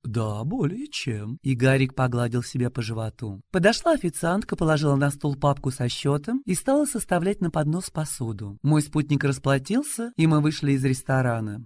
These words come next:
Теперь, когда Папазян испытывал ко мне глубочайшую благодарность за вкусный сытный обед,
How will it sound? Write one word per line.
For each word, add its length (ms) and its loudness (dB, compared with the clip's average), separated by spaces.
Теперь, 320 0
когда 260 0
Папазян 480 2
испытывал 500 -2
ко 160 0
мне 180 2
глубочайшую 800 2
благодарность 800 0
за 180 2
вкусный 400 0
сытный 460 0
обед, 340 0